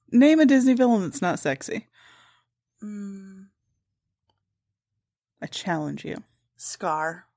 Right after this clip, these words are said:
Speaker 1: Bullshit. He's one of the sexiest villains of all. <laughs>
Speaker 2: No.
Speaker 1: What?
Speaker 2: No.
Speaker 1: Yes. I mean, insofar as a lion can be sexy,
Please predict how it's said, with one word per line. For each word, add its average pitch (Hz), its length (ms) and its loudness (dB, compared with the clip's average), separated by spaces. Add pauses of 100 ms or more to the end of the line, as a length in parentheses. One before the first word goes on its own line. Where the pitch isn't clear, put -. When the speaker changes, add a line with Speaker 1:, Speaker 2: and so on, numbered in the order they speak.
(220)
Speaker 1:
Bullshit. 349 840 2
He's 359 180 2
one 440 120 2
of 311 60 6
the 202 60 4
sexiest 254 540 2
villains 240 360 6
of 254 120 0
all. 302 460 6
<laughs> 277 100 -8
Speaker 2:
No. 285 1300 2
Speaker 1:
What? 180 680 2 (720)
Speaker 2:
No. 165 540 -6 (340)
Speaker 1:
Yes. 190 600 0
I 170 80 2
mean, 190 200 4
insofar 208 560 4
as 180 100 2
a 175 60 2
lion 160 360 2
can 147 140 -8
be 143 100 0
sexy, - 640 0